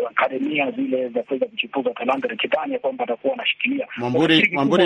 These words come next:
Speaker 1: kikubwa zaidi
Speaker 2: nitakuka-,
Speaker 1: na nia,
Speaker 2: nitakukatiza,
Speaker 1: nia
Speaker 2: nitakukatiza kidogo kwa sababu tuna, ah, samahani, lakini,
Speaker 1: Naam.
Speaker 2: eh, tuna msikilizaji amekuwa akisubiri kwa muda mrefu.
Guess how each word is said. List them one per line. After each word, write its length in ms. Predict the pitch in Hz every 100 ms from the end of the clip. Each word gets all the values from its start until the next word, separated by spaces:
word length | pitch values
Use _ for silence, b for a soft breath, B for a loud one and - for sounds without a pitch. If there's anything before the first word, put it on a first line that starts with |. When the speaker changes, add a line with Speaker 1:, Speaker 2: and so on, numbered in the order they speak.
| 156
Speaker 1:
kikubwa 100 | 147
zaidi 140 | 151
Speaker 2:
nitakuka-, 220 | 165 147
Speaker 1:
na 60 | 151
nia, 180 | 202 180 151
Speaker 2:
nitakukatiza, 880 | 143 147 139 156 147 - 160 135 127
Speaker 1:
nia 220 | 117 131
Speaker 2:
nitakukatiza 680 | 127 127 123 135 123 135 120
kidogo 320 | - 123 113
kwa 120 | 113
sababu 300 | - 113 110
tuna, 580 | - 104 101 98 95 90 -
ah, 320 | 85 90 87
samahani, 600 | - 107 107 101 104 95
lakini, 500 | 87 87 101 98 92
Speaker 1:
Naam. 160 | 95 110 -
Speaker 2:
eh, 100 | 104
tuna 340 | - 104 104 98
msikilizaji 520 | - 110 98 107 104
amekuwa 260 | 92 113
akisubiri 520 | 92 92 - 95 107 95
kwa 180 | 98
muda 260 | 98 104 101
mrefu. 500 | 95 110 113 95 90